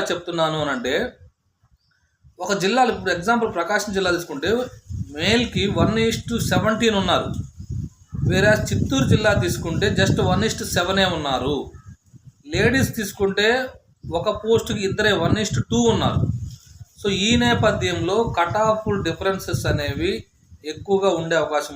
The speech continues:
ఉంది. ఎగ్జాంపుల్ ఈడబ్ల్యూఎస్ ఉంది, ఎయిటీ మార్క్స్, సెవెంటీ ఫైవ్ మార్క్స్ వచ్చినా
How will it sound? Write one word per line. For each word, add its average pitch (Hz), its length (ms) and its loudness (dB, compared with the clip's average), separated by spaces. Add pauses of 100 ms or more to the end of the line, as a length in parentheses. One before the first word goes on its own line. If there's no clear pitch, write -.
(100)
ఉంది. 135 240 -2 (580)
ఎగ్జాంపుల్ 190 420 0
ఈడబ్ల్యూఎస్ 175 460 0
ఉంది, 151 160 0 (180)
ఎయిటీ 175 300 -2
మార్క్స్, 165 200 -4 (120)
సెవెంటీ 170 260 -2
ఫైవ్ 170 180 -2
మార్క్స్ 165 200 -6
వచ్చినా 160 200 -4